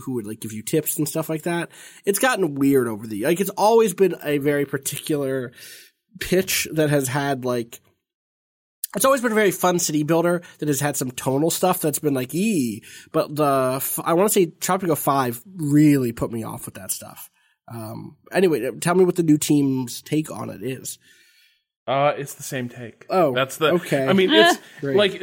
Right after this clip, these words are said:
Speaker 2: all their new features are, you know, now it's not just one island, but it's, like, archipelagos. We've got more, uh, topographical variety, right? There's actual mountains and tunnels going through them, and, like, you know, these huge multi-level maps,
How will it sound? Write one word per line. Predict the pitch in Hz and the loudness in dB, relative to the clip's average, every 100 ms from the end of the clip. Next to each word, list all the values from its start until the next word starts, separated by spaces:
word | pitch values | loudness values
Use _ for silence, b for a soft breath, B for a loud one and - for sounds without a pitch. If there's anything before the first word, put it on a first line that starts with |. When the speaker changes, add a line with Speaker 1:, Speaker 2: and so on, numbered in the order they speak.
| 208 | -2
Speaker 2:
all | 165 262 | 2 2
their | 269 | 4
new | 214 | 2
features | 196 269 285 - 170 135 127 | 0 0 0 0 0 0 -2
are, | - 139 135 135 127 - | 2 4 4 2 -2 -6
you | 156 | -6
know, | 120 | -4
now | 113 139 | -2 -2
it's | 147 143 | -2 -6
not | 120 | -8
just | 110 | -8
one | 117 117 113 | -2 0 2
island, | 110 107 101 | 0 -2 -6
but | 95 | -8
it's, | 92 | -12
like, | 107 - | -18 -6
archipelagos. | 107 113 - - 107 104 90 87 82 73 76 | -4 -4 -6 -6 -4 -6 -6 -6 -6 -8 -12
We've | 107 101 | -12 -6
got | 113 104 - | -2 -2 -4
more, | 104 101 98 98 101 - 95 | -8 -6 -6 -6 -8 -12 -10
uh, | 98 | -10
topographical | - 110 104 101 101 98 101 98 95 92 90 - | -6 -8 -6 -6 -6 -8 -8 -4 -4 -6 -8 -12
variety, | 110 95 92 82 73 | -8 -4 -4 -6 -10
right? | 85 87 | -12 -14
There's | 87 101 | -12 -12
actual | 95 101 95 | -12 -12 -10
mountains | 92 92 80 85 76 71 87 | -6 -6 -8 -14 -14 -16 -18
and | 87 | -16
tunnels | - 101 90 90 | -12 -10 -10 -12
going | 82 82 | -14 -14
through | 90 80 | -14 -14
them, | 78 78 85 | -14 -16 -16
and, | 85 | -14
like, | 82 - _ B B - | -14 -16 _ B B -4
you | 131 | -2
know, | 101 | -2
these | 107 - | -4 -8
huge | - 123 117 98 | -6 -2 -2 -4
multi-level | 101 101 113 101 92 95 95 | -8 -10 -12 -12 -8 -8 -8
maps, | 92 90 82 - - - | -10 -12 -14 -18 -20 -20